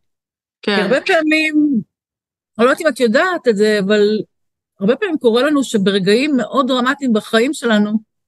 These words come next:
Speaker 2: שאנחנו נגיד בסכנת חיים, או כמעט תאונת דרכים, או מישהו יקר פתאום נהרג באופן בלתי צפוי, יש לנו פרספקטיבה אחרת על החיים.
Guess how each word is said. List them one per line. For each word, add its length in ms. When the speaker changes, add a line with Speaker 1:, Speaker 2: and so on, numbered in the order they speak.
Speaker 2:
שאנחנו 320
נגיד 300
בסכנת 500
חיים, 480
או 100
כמעט 300
תאונת 280
דרכים, 500
או 100
מישהו 260
יקר 560
פתאום 380
נהרג 540
באופן 400
בלתי 220
צפוי, 680
יש 120
לנו 120
פרספקטיבה 600
אחרת 360
על 100
החיים. 400